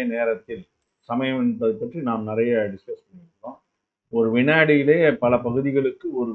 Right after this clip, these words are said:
ஒரு பகுதி, அசங்கியாத வினாடிகள்,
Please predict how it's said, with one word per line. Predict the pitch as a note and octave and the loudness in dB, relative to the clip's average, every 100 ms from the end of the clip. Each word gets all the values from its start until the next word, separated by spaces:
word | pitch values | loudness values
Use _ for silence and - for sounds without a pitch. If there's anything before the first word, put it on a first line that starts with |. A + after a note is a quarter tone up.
| G#2+ G2+ | -10 -16
ஒரு | _ - | _ -14
பகுதி, | - G#2+ A2 G2+ F2+ _ _ _ _ - - - _ _ _ _ | -14 -20 -14 -12 -14 _ _ _ _ -20 -18 -20 _ _ _ _
அசங்கியாத | G#2 A#2+ B2 A#2+ A#2 A2+ G#2+ G2+ | -8 -2 0 2 0 0 -4 -4
வினாடிகள், | G#2+ A#2 B2 A2+ A2+ G#2+ | -6 -4 -2 -4 -6 -8